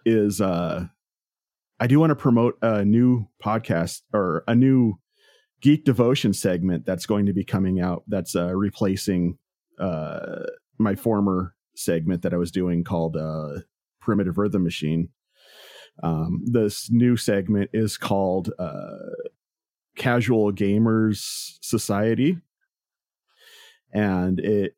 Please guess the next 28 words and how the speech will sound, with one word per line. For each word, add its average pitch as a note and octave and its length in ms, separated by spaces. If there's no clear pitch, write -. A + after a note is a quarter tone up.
is G#2 360
going G2+ 260
to A2 100
be G2 400
me A2+ 580
and G2 520
also, C3 800
uh, F#2 260
playing G#2 260
games G#2+ 280
with G#2+ 140
st-, - 480
with G#2 180
strangers, F#2 720
uh, E2 380
uh, D2 260
cast F2+ 500
member, F#2 560
uh, F#2+ 120
Dave G2 340
Clements. F#2+ 680
And A#2+ 340
we're B2+ 120
gonna C3+ 140
be B2+ 120
talking B2+ 420
about, A2+ 480
uh, A#2 340